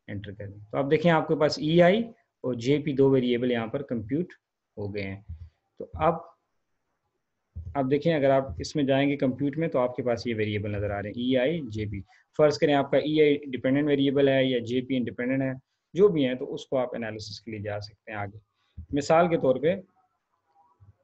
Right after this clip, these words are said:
मिसाल के तौर पे हम, अ, देखते हैं जी, let's suppose हम regression run करना चाहते हैं, तो अब देखें, ये आपका dependent variable का खाना है, ये इंडिपेंडेंट का है। यहाँ पे मिसाल के तौर पे हमारे पास ये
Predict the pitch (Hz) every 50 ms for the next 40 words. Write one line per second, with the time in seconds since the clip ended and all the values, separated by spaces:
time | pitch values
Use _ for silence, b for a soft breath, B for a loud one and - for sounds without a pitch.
0 | _ - - - - - - - - - - _ _ _ _ _ _ _ _ _
1 | _ _ - - - - _ 143 135 127 - 147 143 147 151 143 143 123 127 123
2 | 120 131 143 143 143 - _ _ _ _ _ _ _ _ 131 131 139 139 135 -
3 | 131 127 127 123 127 123 131 131 - - - 143 135 131 131 131 127 135 131 131
4 | - 123 123 135 131 131 127 117 123 117 120 123 120 - - 139 127 123 123 123
5 | 120 - 120 113 123 123 117 - 123 110 107 - 120 123 139 160 - _ _ _
6 | _ _ _ _ _ _ - 123 117 117 131 131 131 151 147 147 147 - _ _
7 | _ _ _ _ _ - 120 123 139 139 139 131 131 139 123 127 123 127 131 131
8 | 139 147 156 156 151 147 147 143 156 156 147 151 - - 143 139 139 143 143 139
9 | 127 127 117 123 127 131 139 143 143 139 143 143 143 135 143 139 139 135 - -
10 | - _ _ _ _ - 131 139 143 143 143 156 143 143 127 - 143 135 139 135
11 | 139 131 139 135 127 - 135 127 123 120 120 123 123 127 131 120 - - 131 127
12 | 131 135 135 135 - - -